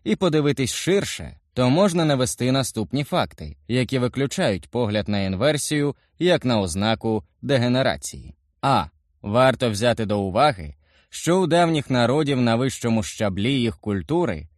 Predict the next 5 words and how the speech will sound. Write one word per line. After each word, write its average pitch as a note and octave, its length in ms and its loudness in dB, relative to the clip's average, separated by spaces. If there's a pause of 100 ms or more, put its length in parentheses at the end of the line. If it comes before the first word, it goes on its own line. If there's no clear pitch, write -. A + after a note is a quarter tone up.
(300)
інверсія C3 680 0
була A#2 340 2
частим B2 500 -2
явищем, E2 640 -4 (240)
майже A2+ 640 0